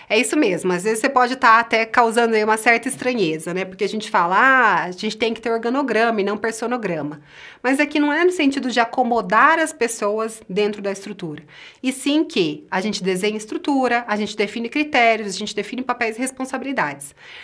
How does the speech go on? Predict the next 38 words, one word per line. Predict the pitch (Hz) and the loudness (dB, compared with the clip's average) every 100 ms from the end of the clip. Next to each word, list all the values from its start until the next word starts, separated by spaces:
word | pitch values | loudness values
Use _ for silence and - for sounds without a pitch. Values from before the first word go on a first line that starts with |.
| - | -6
Mas | 214 226 226 | 0 2 2
o | |
mais | 233 233 285 330 311 | 2 4 4 2 0
importante | 277 208 208 196 | 0 -2 -4 -6
pra | - 196 | -6 -4
um | |
R | 185 | -2
H | 180 170 | -4 -6
forte | 165 - 220 208 190 - - | -6 0 0 0 -4 -8 -6
é | 196 | -6
que | 208 | -4
as | 208 | -4
relações | 202 208 196 196 254 247 311 294 | -2 0 0 0 0 0 0 0
dentro | 208 208 208 | 0 0 -2
de | 185 | -6
R | 180 175 | -6 -6
H | 165 170 202 - - - | -2 2 0 -2 -14 -12
sejam | - 233 214 226 | 0 0 0 -2
relações | 226 214 214 220 220 | 0 0 0 -2 -2
bem | 196 202 | -2 -4
construídas. | 208 226 - - 196 135 185 - - _ - - - | -4 -8 -8 -8 -8 -8 -12 -14 -16 _ -20 -20 -2
Não | 233 254 320 392 | 2 4 6 4
é | |
raro | 277 214 226 226 175 | 2 4 4 2 -2
a | 185 | -6
gente | 190 214 226 | -6 -4 -4
encontrar | 220 208 214 202 | -4 -2 0 0
em | 196 | 0
grandes | 196 226 302 269 226 | 0 2 2 2 0
empresas | 202 185 208 220 196 170 - | -4 -2 0 0 -4 -6 -6
um | 202 220 | -2 0
R | 233 | 0
H | 214 214 | 2 0
que | 220 - | 0 -6
vive | 262 262 | -6 0
uma | 269 | 2
verdadeira | 269 262 262 254 349 | 4 4 4 2 2
guerra | 381 220 220 254 359 | 4 4 4 0 -4